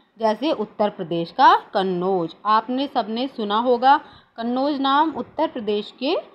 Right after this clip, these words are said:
कन्नौज का नाम आप सभी जानते होंगे।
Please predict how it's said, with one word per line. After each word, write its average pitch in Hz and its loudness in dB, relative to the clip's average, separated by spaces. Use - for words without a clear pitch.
कन्नौज 247 -2
का 233 2
नाम 208 0
आप 226 2
सभी 254 -2
जानते 208 -2
होंगे। 185 -2